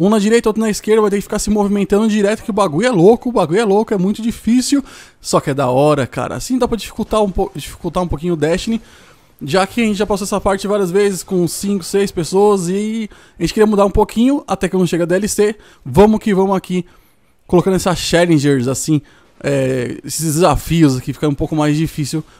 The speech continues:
pra gente fazer as missões, beleza? Espero que vocês tenham gostado da primeira parte, acabei postando na segunda-feira, nem sei que dia que eu vou postar isso aqui, tomara que seja na terça. E é assim que vai que vai, beleza?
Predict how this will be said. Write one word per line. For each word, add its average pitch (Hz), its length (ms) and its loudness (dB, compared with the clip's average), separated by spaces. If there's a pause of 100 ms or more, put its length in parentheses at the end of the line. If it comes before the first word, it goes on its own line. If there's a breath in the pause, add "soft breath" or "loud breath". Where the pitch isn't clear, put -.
pra 151 160 0
gente 156 240 0
fazer 147 460 -2
as 160 260 0
missões, 170 600 -2
beleza? 147 440 4 (520 soft breath)
Espero - 60 -20
que 202 80 -6
vocês 294 180 2
tenham 285 120 6
gostado 262 180 4
da 262 60 4
primeira 262 240 4
parte, 262 300 2
acabei 220 180 0
postando 220 460 0
na 214 160 0
segunda-feira, 214 760 0
nem 226 160 0
sei 202 200 -2
que 185 160 -10
dia 156 160 -2
que 170 80 -6
eu 170 40 -4
vou 156 100 -4
postar 156 220 -2
isso 165 140 -4
aqui, 175 200 -4
tomara 170 260 0
que - 80 -8
seja 160 180 0
na 165 120 0
terça. 240 380 -2 (600 loud breath)
E 254 300 2
é 254 120 4
assim 247 220 2
que 247 100 2
vai 202 160 4
que 196 120 -4
vai, 110 240 -2
beleza? 135 440 0